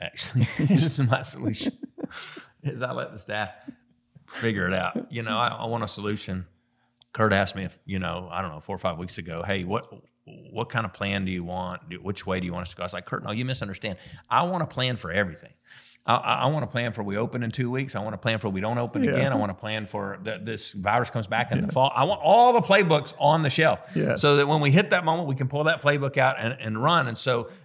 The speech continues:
Speaker 1: uh, yes, I want a plethora of plans, and they're doing that. And this, you guys, the staff, are, are doing a great job at that. I'm just praying, uh, honestly, a-, and, and just saying, "God, help us figure this out." And,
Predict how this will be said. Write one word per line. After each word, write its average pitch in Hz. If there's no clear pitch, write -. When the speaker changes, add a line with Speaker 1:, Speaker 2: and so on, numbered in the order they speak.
Speaker 1:
uh, -
yes, 151
I 113
want 175
a 123
plethora 135
of 104
plans, 123
and 113
they're 143
doing 127
that. 73
And 98
this, -
you 120
guys, 117
the 104
staff, 101
are, 95
are 95
doing 104
a 92
great 104
job 101
at -
that. 50
I'm 185
just 180
praying, 104
uh, 90
honestly, 90
a-, -
and, 98
and 92
just 98
saying, 95
"God, 95
help 101
us 92
figure 90
this 85
out." 113
And, 85